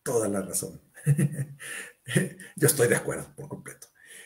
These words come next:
Y la película de las cuales quiero platicar es una locura absoluta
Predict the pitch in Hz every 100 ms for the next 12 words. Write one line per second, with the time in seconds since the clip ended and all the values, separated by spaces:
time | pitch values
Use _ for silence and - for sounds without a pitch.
0 | - - 185 196 175 - 160 170 165 147
1 | 143 131 - 170 160 151 165 156 156 156
2 | - 120 135 - 147 135 131 - - 127
3 | 123 123 - _ _ _ _ _ _ 139
4 | 135 127 127 127 - - 123 120 117 -
5 | 120 117 117 117 - - 131 127 - 131
6 | 127 123 123 117 -